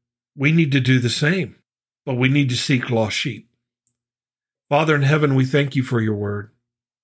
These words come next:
We thank you for sending Jesus to us, that we might be brought back into the fold, that we might be forgiven of our sin and saved. We thank you, Father, for restoring us to life and light. Father, help us to do the same for others.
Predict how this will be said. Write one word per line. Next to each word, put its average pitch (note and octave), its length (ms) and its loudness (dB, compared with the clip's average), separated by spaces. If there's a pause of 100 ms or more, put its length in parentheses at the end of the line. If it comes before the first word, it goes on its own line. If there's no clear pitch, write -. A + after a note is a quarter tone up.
We B2 80 -2
thank D3 340 -2
you C3 80 0
for B2+ 160 -4
sending B2 440 0
Jesus A#2+ 460 0
to G#2+ 220 -6
us, - 260 -14 (380)
that A2+ 140 -4
we C3+ 140 2
might C3 440 0
be C3 120 2
brought C3 360 2
back B2+ 300 0
into B2+ 240 -4
the A2+ 80 -6
fold, G#2+ 400 -6 (380)
that A#2 160 -2
we C3 100 4
might C3 300 2
be A#2+ 120 0
forgiven C3 540 0
of C3 140 0
our B2+ 140 2
sin A2 440 -6 (260)
and C#3 200 0
saved. D3+ 520 -2 (580)
We C3 140 0
thank C#3+ 300 0
you, C#3 100 2
Father, B2+ 360 0
for B2 220 0
restoring A#2+ 640 0
us A2+ 220 -4
to C3+ 100 -8
life B2 500 -4 (200)
and C#3+ 220 -2
light. C#3+ 420 -6 (520)
Father, D#3 320 4
help D#3+ 300 2
us A#2 220 2
to - 120 -4
do B2+ 180 2
the B2 100 0
same B2 360 0
for B2 220 -2
others. A2+ 460 -4